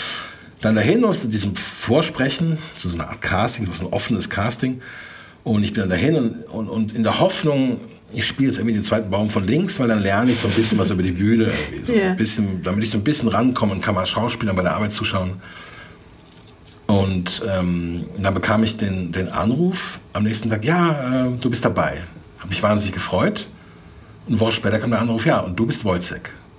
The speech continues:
Speaker 2: Krass, ja. Das war
Speaker 1: Also,
Speaker 2: dein
Speaker 1: hä?
Speaker 2: Debüt, ne? Mhm.
Speaker 1: Genau, und das war so, ich hab's nicht verstanden.
Speaker 2: Mhm.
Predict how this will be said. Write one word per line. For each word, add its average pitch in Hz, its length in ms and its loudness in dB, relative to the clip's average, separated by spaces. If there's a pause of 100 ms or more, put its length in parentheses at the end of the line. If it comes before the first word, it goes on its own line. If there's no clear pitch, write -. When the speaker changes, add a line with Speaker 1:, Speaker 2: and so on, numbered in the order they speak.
(560)
Speaker 2:
Krass, 175 360 0
ja. 190 200 0 (140)
Das - 160 2
war 202 80 4
Speaker 1:
Also, 196 180 6
Speaker 2:
dein 190 40 2
Speaker 1:
hä? 196 80 10 (100)
Speaker 2:
Debüt, 190 260 6
ne? 185 300 0
Mhm. 180 240 2
Speaker 1:
Genau, 160 220 4
und 98 60 -2
das 87 140 -2
war 101 80 2
so, 95 200 -2
ich - 140 -4
hab's - 160 -4
nicht - 100 -4
verstanden. - 560 -2
Speaker 2:
Mhm. 170 380 2